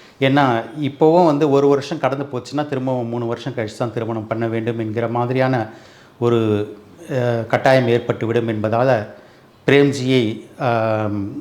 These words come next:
கங்கை அமரனும் வற்புறுத்தி இருக்கிறார், அஹ், அண்ணன் வெங்கட் பிரபுவும் வற்புறுத்தி இருக்கிறார். ஏன்னா ஒரு அந்த துக்க செய்தியிலிருந்து, அஹ், மீண்டு வருவதற்கு ஒரு நல்ல விஷயம்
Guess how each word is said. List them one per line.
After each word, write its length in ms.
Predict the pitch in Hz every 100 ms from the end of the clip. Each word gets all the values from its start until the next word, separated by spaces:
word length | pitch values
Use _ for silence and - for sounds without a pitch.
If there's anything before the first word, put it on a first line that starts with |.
| - -
கங்கை 320 | 120 120 135
அமரனும் 340 | 131 127 135 139
வற்புறுத்தி 480 | 123 120 123 113 120
இருக்கிறார், 520 | 113 127 156 190 - - - _ - 131
அஹ், 340 | 120 113 110 110 - _
அண்ணன் 380 | 135 127 135 120
வெங்கட் 320 | 127 151 147
பிரபுவும் 520 | 131 127 131 135 117 - -
வற்புறுத்தி 440 | 113 127 110 113
இருக்கிறார். 500 | 107 107 107 113 - - - _ _ _ _ _ _ - - - - -
ஏன்னா 280 | 139 147
ஒரு 380 | 131 127 123 113 -
அந்த 320 | 127 131 123
துக்க 320 | 143 147 196
செய்தியிலிருந்து, 920 | 175 160 147 147 139 139 147 170 202 - - - - _ -
அஹ், 540 | 127 123 120 117 113 110 147
மீண்டு 460 | 131 170 202 190
வருவதற்கு 840 | 160 147 139 127 120 - 196 208 - - - -
ஒரு 480 | 139 139 131 117 110 -
நல்ல 280 | 135 156 190
விஷயம் 440 | 156 - 143 127